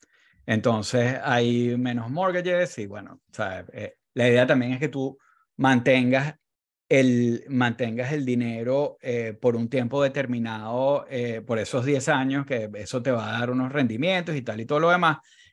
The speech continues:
Em, y lo ideal es que lo dejes ahí. Ahora, ¿qué le pasó a estos carajos? Eh,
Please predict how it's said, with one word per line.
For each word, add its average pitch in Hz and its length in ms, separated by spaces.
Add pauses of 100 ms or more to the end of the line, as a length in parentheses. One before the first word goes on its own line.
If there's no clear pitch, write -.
(280)
Em, 113 720 (340)
y 131 280 (160)
lo 131 480
ideal 120 320
es 120 80
que 156 120
lo 117 200
dejes 113 340
ahí. 139 340 (140)
Ahora, 117 400
¿qué 117 140
le 123 100
pasó 131 240
a - 40
estos 127 140
carajos? 131 440 (680)
Eh, 120 460